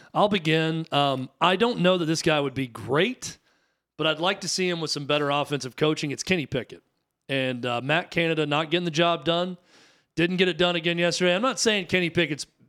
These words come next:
been great or done a lot to help himself, but I do think he would be better with better offensive coaching and a better offensive system.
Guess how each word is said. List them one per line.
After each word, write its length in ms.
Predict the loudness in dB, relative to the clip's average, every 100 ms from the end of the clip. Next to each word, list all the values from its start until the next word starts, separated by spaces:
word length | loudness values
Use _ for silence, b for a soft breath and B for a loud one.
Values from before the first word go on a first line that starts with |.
| -2
been 280 | 0 0 -2
great 580 | -2 0 0 -2 -10 -14 b b b b
or 120 | 0
done 200 | 2 2
a 60 | 4
lot 240 | 2 2
to 80 | 2
help 180 | 0 0
himself, 640 | -2 -2 0 2 -2 -6 -20 _ _ _ _
but 540 | -2 4 4 4 -2 -14 _ _ _ 2
I 100 | 2
do 180 | 2 2
think 240 | 0 0
he 120 | 0
would 140 | 0 0
be 140 | -2
better 540 | -2 2 2 2 0 0
with 200 | -2 0
better 280 | 0 0 -2
offensive 440 | -2 -4 -6 -4
coaching 380 | -2 -2 -4 -16 _
and 80 | -6
a 40 | -2
better 240 | -2 0
offensive 440 | -2 -4 -8 -10 -8
system. 360 | -8 -10 -16